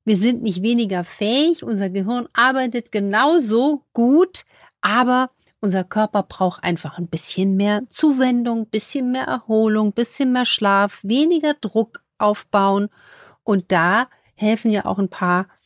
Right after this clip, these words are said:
kleine Strategien, mal ein bisschen mehr Magnesium, Omega drei und so weiter. Also ich fand die Studie einen wirklichen Gamechanger. Deswegen hier fällt ein echter Mythos weg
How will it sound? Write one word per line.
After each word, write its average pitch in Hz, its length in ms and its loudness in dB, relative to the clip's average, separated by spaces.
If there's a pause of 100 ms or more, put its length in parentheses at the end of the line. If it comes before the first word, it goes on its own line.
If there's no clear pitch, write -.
kleine 185 460 2 (240)
Strategien, 180 840 0
mal 156 120 -6
ein 151 60 -10
bisschen 165 440 -4
mehr 151 180 0
Magnesium, 208 1000 2
Omega 196 460 0
drei 170 520 0
und 170 200 -2
so - 220 -10
weiter. 160 400 -16 (180)
Also 185 280 -2 (260)
ich 294 180 0
fand 285 220 2
die 247 80 0
Studie 220 560 0 (440)
einen 196 160 2
wirklichen 196 460 -2
Gamechanger. 185 960 2 (340)
Deswegen 208 680 0
hier 196 220 2
fällt - 320 0
ein 208 100 -2
echter 208 380 0
Mythos 190 480 0
weg 196 300 0